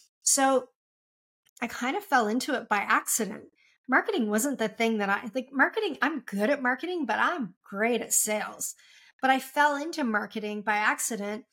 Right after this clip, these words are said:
And then every time somebody would want me to help them with marketing, what I would find is they really had a sales problem. And so I would help them figure out how to use marketing to drive sales and how to fix the business problem they had that was preventing them from making money.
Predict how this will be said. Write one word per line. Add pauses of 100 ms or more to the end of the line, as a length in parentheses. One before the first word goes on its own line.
(280)
And
then
every
time
somebody
would
want
me
to
help
them
with
marketing,
what
I
would
find
is
they
really
had
a
sales
problem. (400)
And
so
I
would
help
them
figure
out (240)
how
to
use
marketing
to
drive
sales
and
how
to
fix
the
business
problem
they
had
that
was
preventing
them
from
making
money.